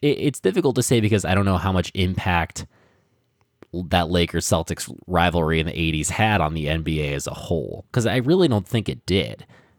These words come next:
I mean, I think it was such a big hallmark of the eighties, but I don't think, I don't think that really had any effect on the N B A past then, because Michael Jordan just so much took over the nineties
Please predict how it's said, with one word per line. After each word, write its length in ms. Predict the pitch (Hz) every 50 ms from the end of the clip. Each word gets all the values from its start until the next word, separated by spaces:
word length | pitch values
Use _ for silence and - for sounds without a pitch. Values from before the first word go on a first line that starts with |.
| _ - _
I 120 | - 98
mean, 140 | 95 95 90
I 80 | 87 90
think 260 | - - 123 110 -
it 100 | 95 101
was 420 | 92 92 90 82 80 - - - - - _
such 320 | - - - 107 95 -
a 40 | 95
big 260 | 78 95 90 85 95 - _ _ _ _ _ _ _ _ -
hallmark 380 | - - 107 95 92 85 -
of 80 | 87 73
the 140 | 80 76 -
eighties, 480 | 87 104 107 80 71 71 73 73 - - - - - - - - _ _ _ _
but 100 | 101 90
I 60 | 92
don't 200 | 98 110 101 -
think, 720 | - - - - 113 98 90 90 87 - - 113 90 - - _ _ _ _ _ _ _ _ _ _ _ _ _ _ _ _ _ _ -
I 60 | 107
don't 200 | 123 120 95 -
think 340 | - 127 107 95 95 85 82
that 300 | 90 85 90 95 - -
really 280 | - 113 107 95 90 90
had 260 | 80 - 104 98 95
any 200 | 95 92 85 82
effect 640 | 80 - - - - - 101 92 95 92 - - -
on 180 | - 92 90 92
the 120 | 98 90
N 140 | 85 90 90
B 160 | 85 82 85
A 120 | 82 82 80
past 460 | - - - - 113 147 - - -
then, 200 | - - 50 - -
because 320 | - 85 - 101 90 78
Michael 260 | 87 90 92 - 98
Jordan 340 | 87 82 92 90 87 90 90
just 200 | 82 87 82 -
so 300 | - - - 107 98 98
much 240 | 92 87 80 - -
took 180 | - 95 - -
over 180 | 87 85 85
the 120 | 78 76 73
nineties 580 | 76 82 90 92 85 80 73 71 73 - -